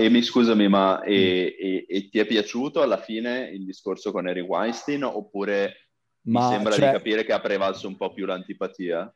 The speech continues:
Speaker 2: Ma no, no, non, eh, il punto è che è un livello di sofisticazione tecnico così alto,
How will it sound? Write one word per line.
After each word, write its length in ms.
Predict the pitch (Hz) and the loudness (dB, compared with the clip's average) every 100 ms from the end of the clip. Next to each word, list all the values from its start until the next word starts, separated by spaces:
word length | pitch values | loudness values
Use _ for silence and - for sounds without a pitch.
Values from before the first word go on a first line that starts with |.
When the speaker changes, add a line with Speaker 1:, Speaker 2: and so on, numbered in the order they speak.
| _ _ _ _ - | _ _ _ _ -4
Speaker 2:
Ma 160 | 175 190 | 0 2
no, 200 | 214 202 | 2 4
no, 160 | 196 | 2
non, 280 | 170 170 180 - | 2 0 -2 -6
eh, 140 | - 147 156 | -4 0 2
il 140 | 135 | 2
punto 400 | 151 175 160 151 | 2 2 4 4
è 160 | 139 127 | 4 2
che 380 | - 135 127 107 | 0 2 2 2
è 120 | 104 | 2
un 140 | 120 123 | 2 2
livello 540 | 120 117 123 139 139 | 2 2 2 2 2
di 320 | 123 123 127 | 0 -2 -2
sofisticazione 1300 | 120 120 107 113 - 120 113 - 123 117 120 131 127 - | -2 -6 -6 -8 -6 -2 -2 -2 0 0 0 -2 -4 0
tecnico 720 | 123 113 - 117 104 117 98 | 0 0 -4 -10 -8 -10 -8
così 400 | 107 92 120 123 | -8 -8 -4 0
alto, 680 | 113 101 101 - 104 104 | 0 0 -6 -8 -6 -8